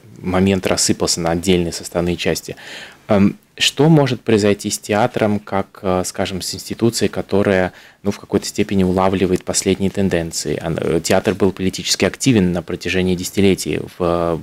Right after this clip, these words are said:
скажем, на территории бывшего Советского Союза. Во многом театральные режиссеры пытались показать, намекнуть,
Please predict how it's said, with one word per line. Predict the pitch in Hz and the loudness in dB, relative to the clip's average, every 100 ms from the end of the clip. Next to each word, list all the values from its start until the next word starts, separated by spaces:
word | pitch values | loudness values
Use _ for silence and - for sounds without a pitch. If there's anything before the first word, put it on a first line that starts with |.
| 69 - | -8 -8
скажем, | - - | -6 -2
на | 82 | -2
территории | - 90 107 87 | 0 0 0 0
бывшего | 82 90 90 | 2 2 2
Советского | 87 87 85 - 82 | 2 2 2 0 -2
Союза. | - 85 80 78 - - - - - | -2 0 -2 -2 -6 -8 -10 -6 0
Во | 90 | 4
многом | 92 107 107 95 | 4 4 2 2
театральные | 92 - 98 104 98 | 0 2 2 2 2
режиссеры | 92 90 - - - 104 107 120 107 | 0 -2 -2 0 0 2 4 4 2
пытались | 95 101 - - 92 110 104 90 - - | 0 -6 -6 -2 0 4 4 2 -2 -6
показать, | 92 - 87 92 92 92 - - - - | -12 -8 -6 -2 0 0 -2 -10 -18 -6
намекнуть, | 95 92 90 - 101 101 - | 2 2 2 2 4 4 2